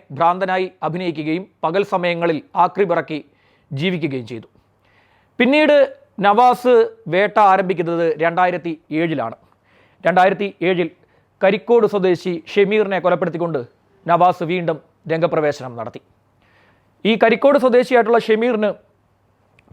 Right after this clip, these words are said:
പത്തൊൻപത് വയസ്സ് മാത്രമാണ് പ്രായം. അയാളും ഒരു തൊഴിലാളിയാണ്. കുടുംബം പുലർത്തുവാൻ വേണ്ടി ഇറങ്ങിത്തിരിച്ച ഒരു പാവം ചെറുപ്പക്കാരൻ. അയാൾ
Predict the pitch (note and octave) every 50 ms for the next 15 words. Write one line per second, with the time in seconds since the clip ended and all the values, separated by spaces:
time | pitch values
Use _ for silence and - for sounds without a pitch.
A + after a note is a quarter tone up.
0 | - - F#3+ F#3+ - - C4 B3+ B3 B3+ A#3 A#3 G#3+ G#3 G3+ G3+ - G3+ F#3 -
1 | - E3+ E3+ F3+ F#3 F#3 G#3 G3+ F3+ E3 D#3 D#3 - - - C3+ B2+ A#2+ A#2 -
2 | _ _ _ _ _ _ _ - D#3+ F3+ F#3+ G3+ G#3+ G3+ G#3 G#3+ _ _ _ _
3 | _ _ - F3 F#3+ G3 - F3 F3+ F3 F#3 F#3 F3+ E3+ C3+ B2 A2 - _ _
4 | _ _ _ _ - E3+ E3+ F#3 G#3+ G#3 F#3 F#3+ G3 F3+ F3 F3 G3 F#3 F3+ F3+
5 | F3 E3+ E3 E3 F3+ G3+ - E3 E3 F3 F#3+ F3 F3 F3+ D#3+ D3 E3 G3+ - _
6 | _ _ _ _ _ _ _ _ - E3 F#3+ F#3+ G#3 G3 G3+ - F#3+ F3 E3+ F3
7 | F3 E3+ D3 E3 D3 C3+ - F3+ B2 A#2 G#2+ A#2+ _ _ _ _ _ _ _ _
8 | - F3+ F#3+ A3 A#3 B3+